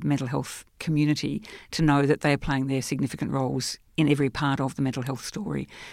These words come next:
That's important. I'm very conscious that Georgie Harman has been a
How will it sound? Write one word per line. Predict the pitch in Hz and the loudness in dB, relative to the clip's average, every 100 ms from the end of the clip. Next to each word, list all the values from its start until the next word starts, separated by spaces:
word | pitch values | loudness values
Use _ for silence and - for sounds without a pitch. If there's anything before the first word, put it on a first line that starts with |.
| - | -12
That's | 147 170 - 165 | 2 4 4 2
important. | 135 139 - 254 - - | 2 2 0 -2 -2 2
I'm | 151 | 2
very | 147 165 156 | 6 6 6
conscious | 170 151 147 - | 2 0 -2 0
that | 151 | 0
Georgie | - 156 147 | 2 0 2
Harman | 143 147 147 156 | 2 2 4 2
has | 143 | 2
been | 151 143 | 2 2
a | 139 139 | 2 0